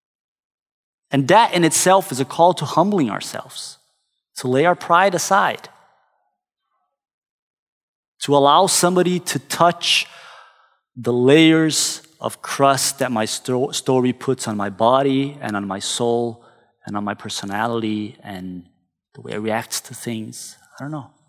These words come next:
We must learn to be served. And finally, we need to learn to identify God in concrete acts of service.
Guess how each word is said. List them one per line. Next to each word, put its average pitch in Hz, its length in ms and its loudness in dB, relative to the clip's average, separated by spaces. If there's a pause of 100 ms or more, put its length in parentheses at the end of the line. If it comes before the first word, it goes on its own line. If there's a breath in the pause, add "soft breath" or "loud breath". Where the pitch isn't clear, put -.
(1800)
We 131 80 -2
must 135 240 0
learn 127 220 0
to - 80 -14
be 113 80 -8
served. - 500 -12 (3500)
And 117 120 -6
finally, 139 480 2 (1000)
we 135 160 4
need 139 280 4
to - 120 -2
learn 127 380 2
to 123 220 -4
identify 117 800 -2
God 117 480 0 (960 soft breath)
in 117 120 -8
concrete 120 840 -6 (680)
acts - 460 -4
of - 120 -14
service. - 600 -16